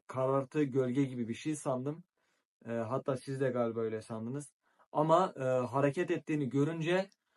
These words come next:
orada arkadaşlar nasıl kaçtığımı gerçekten hatırlamıyorum. Düştüm orada bir ara. E, kameraman düştü. E, tripodun birisi kırıldı. Berat'ın mikrofonunu kaybettik. Arabaya koşarken Berat'ın mikrofonu düştü, kayboldu. Onu zaten aramaya cesaret bile edemedik.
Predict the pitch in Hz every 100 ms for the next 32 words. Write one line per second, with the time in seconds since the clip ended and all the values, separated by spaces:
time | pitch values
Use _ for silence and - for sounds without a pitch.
0 | _ _ 156 160 156 180 147 147 139 156
1 | 147 143 147 160 170 - 151 139 160 170
2 | 160 147 160 156 156 147 139 147 160 156
3 | 135 151 165 123 135 - 165 156 139 135
4 | 123 123 123 151 160 - 120 117 113 123
5 | 123 131 143 147 143 - 151 147 147 _
6 | _ _ _ _ _ 120 110 110 - 135
7 | 135 143 143 147 143 143 - 143 147 143
8 | 147 131 127 131 143 143 139 135 143 139
9 | 143 147 143 139 - 147 147 _ _ _
10 | _ 135 139 139 139 143 139 147 139 151
11 | 147 - 127 127 127 139 135 135 131 139
12 | 131 123 120 139 131 135 127 120 110 139
13 | 143 131 131 123 131 127 131 113 117 117
14 | 123 139 123 113 120 - 123 143 - 123
15 | 113 113 117 147